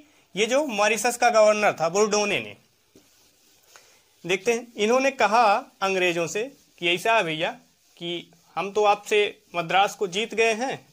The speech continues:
लेकिन हम वापस कर देंगे, उसके लिए एक कंडीशन है, आप जो है हमें चालीस हजार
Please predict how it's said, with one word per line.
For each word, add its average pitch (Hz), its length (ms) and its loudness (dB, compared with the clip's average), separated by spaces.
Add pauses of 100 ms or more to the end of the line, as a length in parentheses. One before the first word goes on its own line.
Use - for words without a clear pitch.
(160)
लेकिन 185 240 -2
हम 208 180 -2
वापस 208 360 2
कर 233 160 0
देंगे, 240 400 -2 (360)
उसके 196 240 -6
लिए 233 120 2
एक 233 140 -6
कंडीशन 214 500 -2
है, 107 200 -12 (920)
आप 202 260 4
जो 185 180 -4
है 151 120 -2
हमें 160 340 -8 (320)
चालीस 185 560 0
हजार 139 400 -4